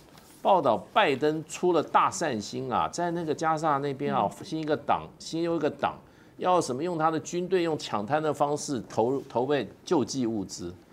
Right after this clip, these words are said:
Speaker 1: 请问一下，这是他大做文宣的，那为什么不说他，他们的美国的这个从拜登政府到民主共和两党都尽快的通过一百七十六亿给以色列的什么军援啊？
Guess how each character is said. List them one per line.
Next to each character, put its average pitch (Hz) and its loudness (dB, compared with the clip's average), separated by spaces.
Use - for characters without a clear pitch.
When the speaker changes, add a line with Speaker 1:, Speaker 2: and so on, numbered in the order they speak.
Speaker 1:
请 110 -4
问 127 -2
一 123 -2
下， 113 2
这 160 -2
是 127 -2
他 120 2
大 117 4
做 107 0
文 87 -4
宣 90 -6
的， 80 -14
那 135 -2
为 139 2
什 101 -4
么 92 -2
不 90 -6
说 98 -4
他， 123 0
他 131 0
们 117 -2
的 113 0
美 110 -2
国 104 -2
的 120 0
这 117 -4
个 104 -2
从 101 -6
拜 120 0
登 113 -4
政 113 -2
府 - -12
到 120 4
民 110 -4
主 101 -6
共 131 -2
和 98 -2
两 95 -4
党 78 -4
都 139 2
尽 139 -2
快 120 2
的 110 2
通 110 -2
过 104 2
一 110 -2
百 104 -4
七 - -8
十 98 -6
六 90 -2
亿 82 -12
给 107 0
以 95 -8
色 113 -2
列 104 0
的 87 -8
什 - -12
么 85 -16
军 107 -6
援 87 -8
啊？ - -20